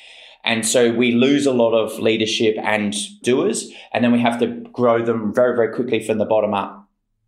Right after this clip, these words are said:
He was one of those cases, and I think we accelerated him too quickly. The so what being, I had this gut feeling where I was like,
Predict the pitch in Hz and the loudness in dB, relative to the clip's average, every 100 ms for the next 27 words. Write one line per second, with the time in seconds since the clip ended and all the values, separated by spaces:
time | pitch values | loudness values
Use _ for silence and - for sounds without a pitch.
0 | _ _ _ _ - - 135 123 117 113 | _ _ _ _ -12 0 2 4 2 2
1 | 117 117 107 104 - 117 117 113 104 104 | 0 2 2 0 0 -2 -2 -2 -4 -2
2 | 113 - 104 - 117 107 107 101 104 101 | -4 -2 -4 -2 0 0 0 0 -2 -4
3 | 98 113 107 - 104 - 104 - - - | -4 -4 -4 -6 -6 -6 -10 -14 -20 -20
4 | _ _ _ _ _ 120 - 170 165 135 | _ _ _ _ _ -4 2 2 4 4
5 | 131 - 113 104 104 104 - - 127 160 | 2 2 0 0 -2 -4 -6 -6 -2 -2
6 | 160 143 143 117 - 120 117 107 101 98 | -2 0 0 0 0 2 2 2 0 0
7 | 101 | 0